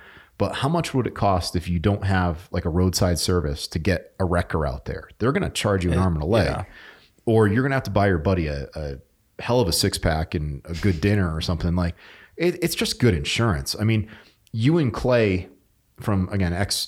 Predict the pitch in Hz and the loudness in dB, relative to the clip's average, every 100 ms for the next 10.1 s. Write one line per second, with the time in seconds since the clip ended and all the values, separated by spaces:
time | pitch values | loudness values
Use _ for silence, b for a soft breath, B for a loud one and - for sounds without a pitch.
0 | - 95 98 92 87 101 90 80 73 B | -6 -4 -4 -2 -2 0 0 0 -4 B
1 | B B B 131 160 175 120 - 92 101 | B B B 0 2 2 0 -2 -2 0
2 | 87 98 90 85 85 - _ - 135 113 | 0 -2 -2 -4 -6 -8 _ -2 2 2
3 | 95 90 - 76 73 - 82 - _ _ | 2 -2 -2 -4 -6 -6 -8 -8 _ _
4 | 117 113 98 92 85 76 76 85 78 71 | -2 -2 0 0 0 -2 -6 -6 -8 -10
5 | 65 _ - - 117 104 110 113 - 110 | -16 _ -14 -6 -4 -4 -6 -6 -2 -2
6 | 101 107 92 - B B B B B B | 2 2 2 -2 B B B B B B
7 | _ _ _ _ _ - 113 - 135 160 | _ _ _ _ _ 0 2 2 2 0
8 | - 135 110 110 95 101 92 82 80 82 | 0 2 4 4 4 4 4 0 -2 0
9 | 101 127 120 104 104 95 87 85 71 - | 2 2 0 0 0 -2 -2 -2 -4 -8